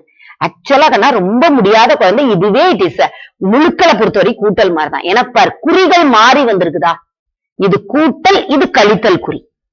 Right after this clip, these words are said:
அப்ப என்ன வரும்? இங்க வந்திருக்குதா? புரியுதா புரியலையா? இங்க plus, இங்க மைனஸ்ன்னு கொடுத்துருக்கோம், ஞாபகம் இருக்கா? அப்ப என்ன வரும்? பிளஸ்ன்னு வரும். அப்ப ரெண்டுன்னு வந்திருக்கு. கொஞ்சம் புரியுற மாதிரி, "இல்ல miss, இப்படி கொடுத்தா கொஞ்சம் சிலர்லாம் accept பண்ணிக்க மாட்டாங்கன்னா நீ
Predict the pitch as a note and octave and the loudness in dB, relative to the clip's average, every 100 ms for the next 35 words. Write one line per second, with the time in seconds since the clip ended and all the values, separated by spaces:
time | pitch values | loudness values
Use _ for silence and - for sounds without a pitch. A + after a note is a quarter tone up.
0 | _ _ _ _ _ - E4 D#4 E4 E4+ | _ _ _ _ _ -2 0 2 2 2
1 | D4+ C#4+ C#4 C#4+ C4+ C4+ B3+ C4+ D4 D4+ | 2 2 0 0 0 0 0 0 0 0
2 | E4+ C4+ B3 F#3+ F#3+ F#3+ A3 B3+ B3+ C#4+ | 0 0 0 2 0 0 -2 -2 -2 -2
3 | C4 A#3+ A#3 B3 B3 A#3+ A3+ F#3+ A3+ G#3+ | 0 0 0 0 -2 -4 -2 -2 -2 0
4 | A3+ A#3 B3 F#3+ A3+ A3 - _ - C4+ | 2 2 2 0 0 -2 -4 _ -8 -2
5 | D4 C#4+ D#4+ D4+ C4+ D4 C4+ - A3 - | 0 2 2 2 2 2 -2 -2 -2 -2
6 | A3 F#3+ C#3+ _ _ - B3+ C#4+ G3 F3 | -4 -4 -6 _ _ -4 -2 0 0 0
7 | F#3+ D#3+ C#3+ _ _ _ - D4 D#4 D4 | -2 -4 -8 _ _ _ -4 0 0 -2
8 | - F3+ F3 F3 F3 G3+ C4+ F#4 - - | -2 -2 0 0 -2 0 0 0 -2 -10
9 | - - F3+ F3+ E3 - D#3 E3 C#3+ F3+ | -18 -6 -2 -2 -4 -8 -8 -6 -4 -4
10 | - - B3 A3 A3+ A3 G#3+ F#3 F#3+ F3 | -2 -2 -2 -2 0 0 0 0 2 -2
11 | - A3 - G3 F#3+ F#3 E3+ F3 D#4 C4+ | -2 -6 -4 -4 -4 -2 -2 -2 -2 -2